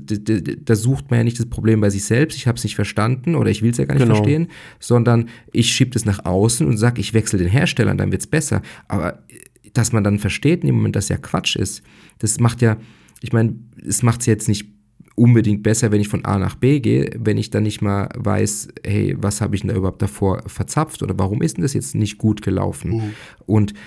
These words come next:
Speaker 1: dann diesen, diese, diesen Schritt eben, den sehe ich halt viel zu oft, dass man dann sogar mit den Leuten redet, ihnen Tipps und Vorschläge gibt,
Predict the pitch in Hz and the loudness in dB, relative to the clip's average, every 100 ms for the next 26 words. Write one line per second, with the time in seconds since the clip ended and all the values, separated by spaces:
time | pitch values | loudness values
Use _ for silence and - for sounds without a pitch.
0 | - - 113 147 156 151 147 139 135 123 | -6 2 4 4 2 2 0 -2 -2 0
1 | 117 113 110 107 104 - 185 - 104 98 | 2 2 2 2 2 2 -2 0 -2 0
2 | 104 104 - - _ _ _ 131 113 101 | 0 -2 -8 -20 _ _ _ 0 2 2
3 | 101 120 120 107 101 - 113 - - 101 | 4 4 4 2 -2 2 2 2 0 0
4 | 151 - - _ _ _ _ _ _ - | 0 -2 -20 _ _ _ _ _ _ -8
5 | - 110 113 113 107 110 107 104 104 101 | -4 -2 0 2 2 2 2 2 2 2
6 | 101 101 - 110 156 190 - - 107 107 | 0 -2 2 2 2 -2 -4 -2 0 0
7 | - - - - 165 160 107 - 113 120 | -6 -12 -12 -4 -2 -2 -4 0 0 0
8 | 143 139 151 175 175 | 0 0 0 -2 -4